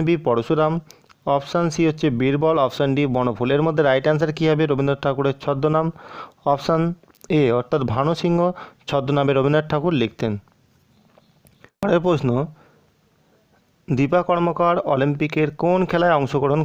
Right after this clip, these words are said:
করেছিলেন? অলিম্পিকের কোন খেলায় দীপা কর্মকার অংশগ্রহণ করেছিল? অপশান এ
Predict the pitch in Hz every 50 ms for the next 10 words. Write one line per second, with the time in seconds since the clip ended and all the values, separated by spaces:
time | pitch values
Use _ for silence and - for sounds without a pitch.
0 | 151 135 127 117 - - 113 110 107 107 - _ - - _ - - _ _ _
1 | _ - - - - - - _ - - 143 135 151 165 165 156 175 165 - 175
2 | 175 160 - 151 143 147 165 156 - 160 143 131 127 123 123 117 131 127 - 147
3 | 147 147 151 143 147 151 151 156 147 143 139 131 156 151 151 156 156 151 156 151
4 | 165 151 135 - - 147 147 139